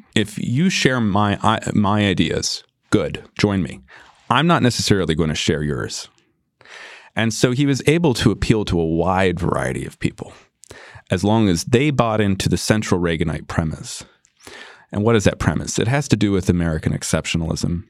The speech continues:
It has to do with, with America as the last stand for freedom,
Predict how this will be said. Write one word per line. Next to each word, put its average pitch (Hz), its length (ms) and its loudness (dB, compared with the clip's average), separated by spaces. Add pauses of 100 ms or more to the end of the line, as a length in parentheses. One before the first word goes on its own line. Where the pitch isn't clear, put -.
(480)
It 95 140 0
has 113 220 2
to 127 60 2
do 104 280 4
with, 85 120 2 (120)
with 92 400 0
America 87 680 0
as 82 260 -2
the 82 140 0
last 82 320 -2
stand 80 460 -2
for - 120 -6
freedom, 82 580 -4